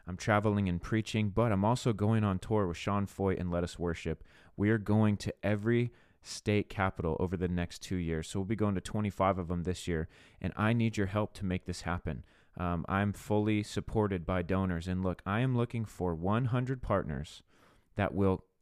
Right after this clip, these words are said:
be down to give thirty dollars a month or a dollar a day. If, if you're interested, D M me on Instagram if you're willing, and, uh, I wanna have a chat with you. I also wanna include you on our monthly donor Zooms. I wanna get you on a Zoom call. I wanna keep you updated. I wanna hear about your life and what you've got going on.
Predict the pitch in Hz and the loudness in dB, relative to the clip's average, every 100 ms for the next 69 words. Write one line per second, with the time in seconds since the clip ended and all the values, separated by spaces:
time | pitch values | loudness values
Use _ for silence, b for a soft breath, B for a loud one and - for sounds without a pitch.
0 | _ _ _ _ - 110 120 127 123 98 | _ _ _ _ 0 0 2 2 2 0
1 | 90 107 90 87 - 107 104 104 95 92 | 0 -2 -2 -2 0 2 2 2 2 2
2 | 90 87 85 78 82 - 92 87 78 - | 0 -2 0 -2 -4 -4 -2 -2 -4 -6
3 | 87 80 87 90 92 82 78 78 58 - | -6 -2 0 2 0 0 -2 -4 -6 -10
4 | _ b b b b b - - - 107 | _ b b b b b -10 -10 -4 -4
5 | - 123 143 123 - 98 - 76 76 - | 4 6 6 4 0 -10 -6 -4 -4 -10
6 | _ _ _ _ _ _ - 113 127 120 | _ _ _ _ _ _ 0 4 6 4
7 | 117 101 78 73 - 98 104 98 - 78 | 4 2 0 -4 -2 0 2 0 -4 -6
8 | 78 73 76 - B B B - - 113 | -4 -4 -6 -12 B B B -10 0 2
9 | 110 120 104 73 - _ - 95 90 85 | 6 4 4 -2 -8 _ -6 -2 0 0
10 | 80 98 95 85 90 117 107 107 - 104 | 0 0 0 -2 -2 0 0 0 0 2
11 | 95 104 131 120 107 107 92 - 117 110 | 4 4 2 2 2 2 0 0 0 2
12 | 104 98 92 95 101 110 113 101 98 101 | 2 0 0 0 0 0 -2 0 2 2
13 | 98 85 90 104 90 76 - 110 107 107 | 0 -2 0 2 2 -2 -2 0 0 0
14 | 113 120 113 98 104 104 113 98 101 95 | 2 2 2 0 0 0 2 2 4 0
15 | 82 - 123 107 98 - 95 92 90 113 | -2 -4 0 0 0 0 -2 0 -2 0
16 | 120 117 110 98 80 104 107 98 98 - | 0 2 2 2 0 0 2 2 0 -2
17 | 85 90 - 101 98 78 90 90 87 90 | -2 -2 0 -2 0 -2 0 2 2 0
18 | 87 | -2